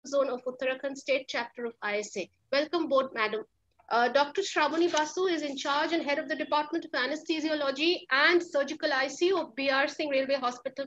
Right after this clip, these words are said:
Kolkata. And madam has been the immediate past president of I S A Metro City, Kolkata, past scientific secretary of I S A West Bengal branch, and is an active member of the aida Kolkata branch.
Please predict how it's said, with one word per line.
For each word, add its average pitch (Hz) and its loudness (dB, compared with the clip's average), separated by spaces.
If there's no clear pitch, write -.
Kolkata. 226 -4
And 254 2
madam 320 4
has 320 -2
been 330 4
the 285 -2
immediate 320 0
past 285 2
president 294 -2
of 247 -8
I 254 2
S 294 -4
A 302 -2
Metro 247 -4
City, 294 -8
Kolkata, 262 -4
past 330 4
scientific 320 0
secretary 311 -2
of 254 -2
I 247 0
S 277 -4
A 285 0
West 262 -2
Bengal 262 -2
branch, 233 -2
and 262 2
is 262 -4
an 180 2
active - 4
member 302 4
of 247 0
the 247 -8
aida 247 2
Kolkata 226 -2
branch. 196 -4